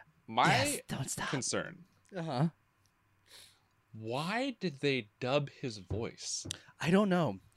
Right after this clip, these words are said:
Speaker 2: There was a lot of, there was a lot of dubbing.
Speaker 1: The whole goddamn movie.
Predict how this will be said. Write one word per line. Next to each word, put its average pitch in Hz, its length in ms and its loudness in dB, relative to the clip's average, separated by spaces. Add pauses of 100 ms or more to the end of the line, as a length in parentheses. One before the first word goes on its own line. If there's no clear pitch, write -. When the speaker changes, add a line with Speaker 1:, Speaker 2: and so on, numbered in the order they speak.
(240)
Speaker 2:
There 170 80 4
was 202 120 4
a 220 40 4
lot 185 340 6
of, 170 280 6
there 170 100 8
was 208 100 4
a 196 40 -2
lot 170 260 4
of 147 220 4 (320)
dubbing. 147 500 2 (720)
Speaker 1:
The 113 100 4
whole 175 340 -2
goddamn 151 520 -6
movie. 143 360 -10